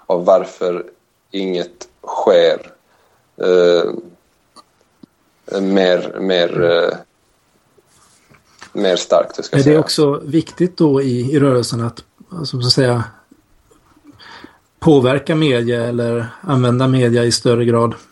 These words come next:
Speaker 2: Är det, är det där som så mycket av insatserna görs?
Speaker 1: Mm, alltså, insatserna görs, eh, inte i, eh, typ, hur säger man, mainstream media.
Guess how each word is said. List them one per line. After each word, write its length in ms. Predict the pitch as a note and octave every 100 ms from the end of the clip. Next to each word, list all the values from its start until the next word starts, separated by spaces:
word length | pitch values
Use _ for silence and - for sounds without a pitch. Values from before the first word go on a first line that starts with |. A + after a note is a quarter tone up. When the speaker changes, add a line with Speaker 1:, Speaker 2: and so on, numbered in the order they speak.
| _ _ _ A3+
Speaker 2:
Är 100 | D3
det, 100 | C3+
är 140 | C3+
det 100 | C3
där 220 | B2+ C3
som 360 | B2+ C#3+ C3 C3+
så 160 | - C3+
mycket 380 | C3+ C3 -
av 120 | A#2 B2+
insatserna 640 | B2 A#2 B2 A#2 B2+ B2
görs? 420 | A#2 B2 C#3+ - - - - - - - - _ _ _ _ _
Speaker 1:
Mm, 340 | G#2+ A2+ A#2+ A#2
alltså, 500 | G#2+ A2 G#2 G#2 G2 -
insatserna 560 | A#2 A#2 A#2 A2+ G#2+
görs, 440 | G#2+ A2 F#2+ - -
eh, 440 | G2 F#2+ F#2+ G#2
inte 220 | A2+ A2+
i, 420 | G2+ F#2+ F#2 F#2 - - - - _ _ -
eh, 260 | G2 F#2+
typ, 260 | - F#2 F2+
hur 60 | G2
säger 200 | G#2 F#2
man, 160 | F#2
mainstream 600 | G#2 F#2+ F2+ - F2 E2+
media. 360 | E2+ - -